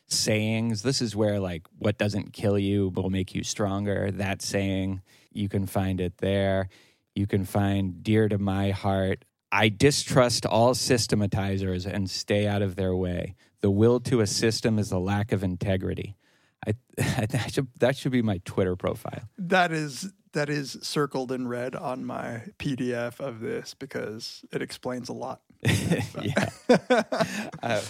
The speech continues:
Speaker 1: but it, uh, the, the chapters that we s-, agreed to read are, uh, the first five after that in the text. Uh, Twilight of the Idols, it's one of his later works. I guess it's the last one in his,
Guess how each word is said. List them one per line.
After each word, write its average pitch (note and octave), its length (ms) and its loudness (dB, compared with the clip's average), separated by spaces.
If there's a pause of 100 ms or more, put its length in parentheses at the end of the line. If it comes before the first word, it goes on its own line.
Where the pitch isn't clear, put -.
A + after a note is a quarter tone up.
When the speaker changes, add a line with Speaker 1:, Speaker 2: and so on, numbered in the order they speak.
(440)
Speaker 1:
but C#3 480 6
it, F3 260 2
uh, C3 120 -4
the, C#3+ 380 4
the C#3+ 140 4
chapters D#3+ 600 4
that A#2+ 240 4
we A#2+ 220 4
s-, A#2 180 -4 (460)
agreed A2 480 2
to G2 160 2
read G2+ 420 2
are, F#2 500 -2
uh, F#2 300 -4
the F#2 120 -4
first G#2 360 0
five F#2 640 -2
after G#2 480 0
that F#2 560 -6
in G#2 220 0
the F#2+ 120 0
text. F#2 680 -6 (500)
Uh, A2 240 2
Twilight E3+ 460 4
of C3+ 80 2
the A#2+ 100 4
Idols, A#2 460 2 (100)
it's A2+ 180 -4
one D3 160 2
of D3+ 120 0
his A2+ 180 0
later A2+ 400 4
works. A#2 460 0
I F#2+ 80 -2
guess G#2 180 0
it's G#2+ 160 -6
the G2 160 -2
last G#2 440 0
one G#2 260 0
in G2 100 -2
his, F#2 320 -2